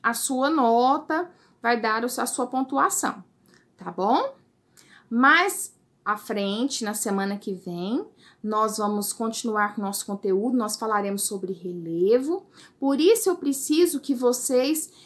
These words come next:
é, reforcem o conteúdo, vocês deem uma olhadinha novamente no conteúdo, sublinhem os pontos importantes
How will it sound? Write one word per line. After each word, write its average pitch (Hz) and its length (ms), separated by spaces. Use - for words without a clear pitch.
é, 214 440
reforcem 339 800
o 370 60
conteúdo, 254 1120
vocês 240 520
deem 254 300
uma 466 240
olhadinha 302 560
novamente 311 840
no 269 100
conteúdo, 233 920
sublinhem 320 520
os - 140
pontos 269 420
importantes 208 960